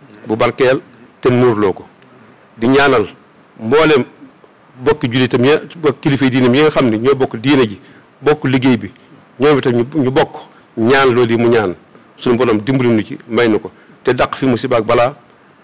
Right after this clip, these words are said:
indi fi jàmm ak salaam ci barkeb: "At'amahum min juu'in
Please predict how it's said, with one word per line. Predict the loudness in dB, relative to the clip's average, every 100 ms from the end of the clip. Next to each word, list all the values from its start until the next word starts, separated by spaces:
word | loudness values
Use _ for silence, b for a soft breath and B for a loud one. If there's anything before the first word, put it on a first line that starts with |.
| _ -2
indi | -2
fi | -2 -2
jàmm | 0 0
ak | -4
salaam | -4 -2 -2 -4 _ _ _
ci | -4
barkeb: | -2 0 -2 -4 -12 _ _ _ _ _
"At'amahum | -4 0 0 2 2 2
min | 0
juu'in | 0 0 0